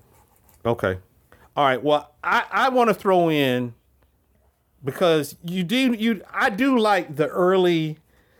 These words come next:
slightly not crystallized, not fully formed Simonson.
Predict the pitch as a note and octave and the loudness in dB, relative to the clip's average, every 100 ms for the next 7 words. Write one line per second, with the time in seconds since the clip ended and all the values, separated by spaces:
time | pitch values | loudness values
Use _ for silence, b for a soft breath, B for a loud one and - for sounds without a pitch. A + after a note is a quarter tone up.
0 | _ - - - - A3+ B3+ D4 A#3+ C4 | _ -12 -10 -8 -6 -2 0 0 0 0
1 | C4 A#3+ C4 G#3+ _ - _ _ - C4+ | 2 2 2 -2 _ -20 _ _ -2 -2
2 | - C4 A3+ A3+ A3+ A3+ A3+ A3 A3 - | 0 0 2 2 4 4 4 2 0 -6
3 | - b b b A3+ C4+ A3 - - C#4 | -14 b b b 0 0 0 -12 -8 -2
4 | C#4+ C#4+ C#4 - - C4+ C4 B3+ B3 - | 2 2 2 -2 -2 2 2 2 0 -2
5 | B3+ A#3 A#3 A3+ A3 - A#3 A3+ A3+ A#3 | -2 0 2 0 -2 -4 -2 0 0 -2